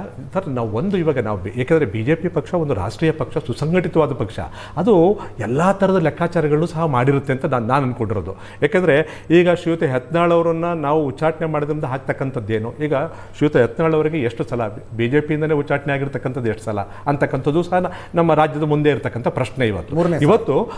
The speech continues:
Speaker 1: ಸರ್ ಪ್ರತಿಭಾನ್ವಿತ ವ್ಯಕ್ತಿ, ಅದರಲ್ಲಿ ಎರಡು ಮಾತಿಲ್ಲ. ನಮ್ಮ ರಾಜ್ಯಕ್ಕೆ ಬೇಕಾಗಿರ್ತಕ್ಕಂಥ ವ್ಯಕ್ತಿ, ಅದರಲ್ಲೂ ಎರಡು ಮಾತಿದ್ದಿಲ್ಲ. ಅವರನ್ನ ನಾವು ನಮ್ಮ ರಾಜ್ಯಕ್ಕೆ ಬಳಸ್ಕೋಬೇಕಾದ್ರೆ ನಮಗೇನು ಇರಬೇಕಾಗತ್ತೆ,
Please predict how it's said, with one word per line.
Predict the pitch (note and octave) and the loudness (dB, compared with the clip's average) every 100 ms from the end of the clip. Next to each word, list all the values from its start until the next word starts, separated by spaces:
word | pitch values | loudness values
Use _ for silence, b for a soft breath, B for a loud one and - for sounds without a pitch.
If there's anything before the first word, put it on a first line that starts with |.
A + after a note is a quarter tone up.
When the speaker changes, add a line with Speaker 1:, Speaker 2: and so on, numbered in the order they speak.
| B | B
Speaker 1:
ಸರ್ | B3 | 0
ಪ್ರತಿಭಾನ್ವಿತ | B3 E3 F#3 F3+ F#3+ G3+ G3 | 0 -4 0 4 4 4 0
ವ್ಯಕ್ತಿ, | F#3+ E3+ E3 G3 G#3+ - - D3+ | 2 0 -2 -2 -4 -6 -10 0
ಅದರಲ್ಲಿ | D3 E3+ F#3 | 2 4 4
ಎರಡು | C#3 C#3+ | 4 2
ಮಾತಿಲ್ಲ. | B2+ C3+ C#3 A2+ C3+ | 0 -2 -2 -4 -4
ನಮ್ಮ | C#3 C3 | -4 0
ರಾಜ್ಯಕ್ಕೆ | B2 C#3 D#3+ D3 | 0 0 -2 0
ಬೇಕಾಗಿರ್ತಕ್ಕಂಥ | B2+ C#3+ D#3 D3+ D3+ D3+ C#3 | 0 0 0 0 -4 -4 -4
ವ್ಯಕ್ತಿ, | C#3 C#3 - F3+ - | -2 -2 -2 -4 0
ಅದರಲ್ಲೂ | B2+ D#3 A3+ | 0 2 4
ಎರಡು | G#3 D#3+ | 4 4
ಮಾತಿದ್ದಿಲ್ಲ. | C#3 A#2+ A2 G#2 F#2+ - B B | 0 -2 -4 -4 -6 -8 B B
ಅವರನ್ನ | D#3+ A3+ A#3 | 4 4 4
ನಾವು | A3 G#3+ F3 D#3+ - B - | 4 4 4 2 0 B 0
ನಮ್ಮ | E3+ | 2
ರಾಜ್ಯಕ್ಕೆ | C#3+ E3 F#3 G3+ | 4 2 2 -2
ಬಳಸ್ಕೋಬೇಕಾದ್ರೆ | D3+ D#3 - G3 F3+ C#3+ C#3+ - - F#3 | 0 0 0 -2 0 -2 -4 -6 -12 -2
ನಮಗೇನು | G3 A3+ A#3+ F#3 | 2 2 2 2
ಇರಬೇಕಾಗತ್ತೆ, | D3 C3+ A#2+ G2+ - G2+ | 2 0 -4 -8 -10 -12